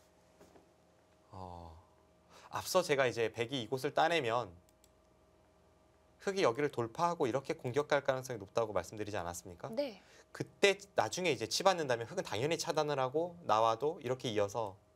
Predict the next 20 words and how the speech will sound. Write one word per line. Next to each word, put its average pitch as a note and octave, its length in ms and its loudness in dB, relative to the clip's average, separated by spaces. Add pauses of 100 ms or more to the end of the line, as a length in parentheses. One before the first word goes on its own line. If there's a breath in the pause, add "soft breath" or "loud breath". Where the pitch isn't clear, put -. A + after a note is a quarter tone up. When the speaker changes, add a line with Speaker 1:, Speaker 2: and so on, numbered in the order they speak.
(300)
Speaker 1:
안에서 D3 300 -4
수가 F#3 240 0
나지 B2 200 0
Speaker 2:
아. G#2+ 40 0
Speaker 1:
않습니다. F#2 440 -10 (1120 soft breath)
그래서 D3+ 260 -4
아예 D3 200 2
먼저 C3+ 300 0
치받고 F#3 500 0
지금 B2 240 -8
이쪽을 A#2 260 -6
따낼 D3+ 300 2
것 C3+ 80 -2
같은데요. G#2 580 -4 (360)
그렇게 C#3+ 240 -2
했을 D#3 220 -2
때는 C3 260 0
이쪽을 C3 1080 0 (440 soft breath)
흑이 E3 180 0
돌파하는 C3+ 680 4